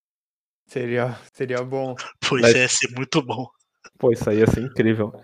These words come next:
Speaker 3: Ele contra o Goldberg é ruim, mas marcante. A luta contra o A J Styles é excelente. Então, assim, são muitas
Speaker 1: É
Speaker 3: lutas
Speaker 1: excelente.
Speaker 3: legais.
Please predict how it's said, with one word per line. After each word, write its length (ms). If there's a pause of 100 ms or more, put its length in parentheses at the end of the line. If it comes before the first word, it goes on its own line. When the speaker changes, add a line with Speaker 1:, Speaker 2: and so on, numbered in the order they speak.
(120)
Speaker 3:
Ele 240
contra 380
o 40
Goldberg 480
é 40
ruim, 200
mas 180
marcante. 580
A 40
luta 220
contra 240
o 20
A 40
J 100
Styles 420
é 220
excelente. 1000 (360)
Então, 160
assim, 400
são 160
muitas 280
Speaker 1:
É 80
Speaker 3:
lutas 160
Speaker 1:
excelente. 520
Speaker 3:
legais. 600